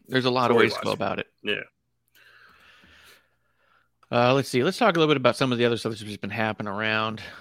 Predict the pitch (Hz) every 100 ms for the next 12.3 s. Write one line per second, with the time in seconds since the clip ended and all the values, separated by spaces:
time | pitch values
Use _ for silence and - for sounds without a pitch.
0 | - 107 110 110 107 107 110 123 127 156
1 | 220 131 - - 104 101 101 - 98 101
2 | 107 - 95 101 123 104 90 95 98 -
3 | - 107 107 123 117 120 101 117 113 107
4 | 113 113 110 113 113 107 104 - 123 113
5 | - 110 92 98 113 - 110 123 117 -
6 | 113 113 113 120 _ _ _ _ _ _
7 | _ _ _ _ _ _ - 113 107 117
8 | 113 110 - _ _ _ _ _ _ _
9 | _ _ 95 95 80 73 - 127 202 156
10 | 120 107 - 107 110 123 95 107 113 -
11 | 113 104 92 - 98 98 92 90 - 82
12 | 80 71 -